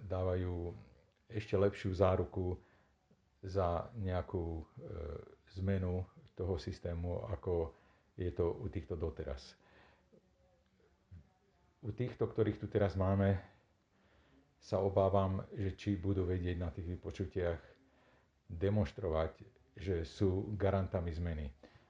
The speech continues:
A keď som hovoril o tých súčasných podmienkách, v tom tkvie, eh, tá ťažkosť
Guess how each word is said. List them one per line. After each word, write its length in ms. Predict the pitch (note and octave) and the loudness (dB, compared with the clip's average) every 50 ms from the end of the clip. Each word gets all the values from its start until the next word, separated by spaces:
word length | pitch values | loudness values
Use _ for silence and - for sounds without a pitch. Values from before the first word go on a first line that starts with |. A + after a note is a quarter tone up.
| _ _ _ _ _ _ _ _ _ _ - | _ _ _ _ _ _ _ _ _ _ -8
A 180 | F2+ F2 E2 D#2+ - | -6 -4 -4 -6 -6
keď 260 | - - G2 F#2+ - | -6 -6 -6 -6 -4
som 160 | - A2+ G2 F2+ | -2 -2 2 4
hovoril 320 | G#2+ G#2+ G#2+ G2+ F#2 F#2 | 6 6 6 6 6 4
o 240 | F#2+ F#2+ - - G#2 - | 4 2 0 -2 -6 -4
tých 240 | - G#2 F2 - - | -4 -6 -6 -6 -6
súčasných 480 | - G#2+ A2 - A2+ G#2+ - F#2+ - | -8 -6 -4 -2 -4 -4 -4 -8 -4
podmienkách, 580 | - G#2+ G#2+ G#2 G#2 F#2 D#2 - F2 E2 F2 F2 - - - _ _ _ _ _ _ _ _ _ _ _ _ _ _ | -2 0 2 2 2 2 2 0 0 0 0 -2 -4 -12 -20 _ _ _ _ _ _ _ _ _ _ _ _ _ _
v 80 | _ - - | _ -2 2
tom 240 | - A#2 A2+ A2+ G#2+ - - | 4 4 4 2 0 -4 -6
tkvie, 420 | - G2+ G#2 G#2 G2 G2 G2 G2 | -2 2 6 8 8 8 8 8
eh, 80 | G2 F#2+ - _ - - - - B2 A2+ G#2+ - - - - _ _ | 6 2 -4 _ -20 -20 -20 -14 -12 -10 -10 -12 -14 -18 -20 _ _
tá 420 | - F#2 F2 F2 E2+ E2 E2 E2 E2 D#2+ - - _ _ _ _ _ _ - - _ - | -4 -2 0 0 0 0 0 -2 -4 -8 -12 -20 _ _ _ _ _ _ -20 -20 _ 0
ťažkosť 540 | G2+ G2+ G#2 - - D#2 D2+ - - - | 0 0 0 0 -2 -2 -2 -2 -4 -8